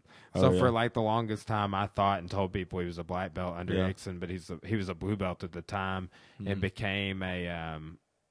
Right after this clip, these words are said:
Speaker 1: uh, became a, a purple belt just, like, within the last eighteen months since Hickson's been back.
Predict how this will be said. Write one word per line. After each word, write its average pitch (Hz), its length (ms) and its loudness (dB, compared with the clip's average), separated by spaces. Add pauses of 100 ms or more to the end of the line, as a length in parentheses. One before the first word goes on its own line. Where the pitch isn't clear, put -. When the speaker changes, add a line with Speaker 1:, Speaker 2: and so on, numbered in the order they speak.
(640)
Speaker 1:
uh, 95 220 -2
became 95 440 -2
a, 90 80 0 (100)
a 87 80 -6
purple 92 300 -2
belt 87 240 -4
just, 87 240 -8 (140)
like, 87 240 -6
within 90 220 -8
the 87 60 -4
last 85 280 -6
eighteen 90 300 -8
months 87 240 -6
since 92 200 -10
Hickson's 90 320 -8
been 87 160 -4
back. 85 300 -4